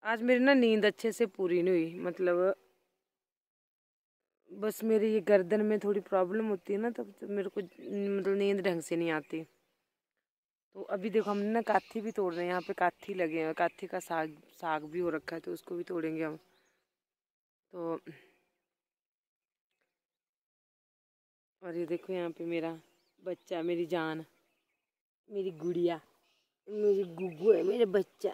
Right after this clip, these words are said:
बच्चों, जोजो हाय कर लो। जोजो हाय नहीं करी किसी ने नहीं आज, आज हाय नहीं करी बम्मा ने। कर लो हाय। इसके माँ बाल झड़ रहे हैं सच्ची में।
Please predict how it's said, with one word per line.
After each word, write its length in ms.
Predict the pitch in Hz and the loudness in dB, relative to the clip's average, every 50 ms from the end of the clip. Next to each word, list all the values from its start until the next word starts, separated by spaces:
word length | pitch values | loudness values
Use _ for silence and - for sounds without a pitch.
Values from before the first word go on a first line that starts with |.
| - - | -4 -6
बच्चों, 600 | - 202 214 202 - _ 320 359 381 294 214 175 151 - - _ _ _ _ _ _ _ _ _ | 2 2 2 2 2 _ 8 10 10 10 10 8 6 -2 -12 _ _ _ _ _ _ _ _ _
जोजो 200 | - 220 226 330 | -12 2 4 6
हाय 200 | 302 285 285 254 | 8 10 10 8
कर 140 | 233 - 208 | 8 8 6
लो। 180 | 196 185 190 180 - _ _ _ _ _ _ _ _ _ _ _ 190 | 4 4 2 -2 -6 _ _ _ _ _ _ _ _ _ _ _ 0
जोजो 340 | 208 220 208 175 240 247 | 2 2 4 6 6 8
हाय 280 | 226 208 202 202 214 226 | 8 8 8 8 8 8
नहीं 100 | 233 233 | 8 8
करी 220 | 208 247 214 240 | 6 6 6 4
किसी 280 | 202 196 247 214 196 240 | 4 2 0 0 4 6
ने 140 | 269 285 277 | 6 8 8
नहीं 120 | 269 247 | 10 10
आज, 240 | 226 208 202 185 180 - - - - - - - - - | 10 8 8 6 4 0 -4 -14 -20 -20 -20 -20 -2 4
आज 160 | 220 240 233 | 6 8 8
हाय 280 | 262 247 233 233 240 254 | 10 10 10 10 8 8
नहीं 160 | 269 285 285 | 8 8 8
करी 200 | 233 262 214 233 | 6 6 6 8
बम्मा 340 | 208 208 208 196 196 190 180 | 10 10 10 10 10 6 6
ने। 180 | 180 170 165 151 - _ _ _ _ _ _ _ _ - 180 | 6 4 0 -2 -6 _ _ _ _ _ _ _ _ -12 0
कर 140 | - 226 196 | 4 4 4
लो 240 | 170 160 156 156 175 | 6 4 2 2 4
हाय। 300 | 202 202 185 165 156 - - _ _ _ _ _ - | 4 4 4 2 0 -4 -10 _ _ _ _ _ -20
इसके 240 | 202 _ _ 233 | -20 _ _ -8
माँ 160 | 202 196 202 202 | -6 -6 -6 -6
बाल 400 | 175 185 175 170 170 165 170 175 | -4 -2 -2 -2 -2 -2 -2 -2
झड़ 120 | 190 175 | -2 -4
रहे 180 | 147 151 160 156 | -2 -4 -4 -4
हैं 120 | 151 151 | -4 -6
सच्ची 320 | 156 170 151 - _ - | -8 -10 -14 -14 _ -16
में। 100 | - - | -16 -16